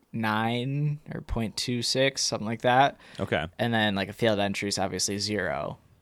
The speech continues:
Speaker 1: And so you can kinda do, like, that sort of weighting system. And I believe he'd,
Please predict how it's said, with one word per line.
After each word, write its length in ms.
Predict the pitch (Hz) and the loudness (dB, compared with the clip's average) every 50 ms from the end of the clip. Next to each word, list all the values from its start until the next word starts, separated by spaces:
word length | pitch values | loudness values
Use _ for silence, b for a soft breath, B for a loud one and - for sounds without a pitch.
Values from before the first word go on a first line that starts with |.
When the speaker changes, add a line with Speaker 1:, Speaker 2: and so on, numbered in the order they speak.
| _ - | _ -6
Speaker 1:
And 160 | 120 117 110 | -4 -2 0
so 100 | - 117 | 0 0
you 60 | 113 | 0
can 120 | - 120 107 | -2 -4 -2
kinda 240 | - 117 113 110 | 0 0 0 0
do, 160 | 107 117 117 110 | 0 -2 -2 0
like, 240 | 110 107 - - - | 0 -2 -2 -4 -12
that 240 | - - 107 98 - | -6 -2 -2 -2 0
sort 180 | - 117 107 | -2 -2 -4
of 140 | 107 101 104 | -4 -6 -6
weighting 400 | 101 107 101 98 104 110 113 120 | -4 0 0 2 2 2 0 0
system. 680 | - - - 139 135 - - 147 147 147 151 160 156 156 | 0 2 2 2 2 2 0 0 0 2 2 0 0 0
And 100 | - 117 | 0 0
I 40 | 120 | 2
believe 240 | 117 127 127 123 - | 6 6 6 6 4
he'd, 200 | 117 104 - - | 0 -2 -4 -6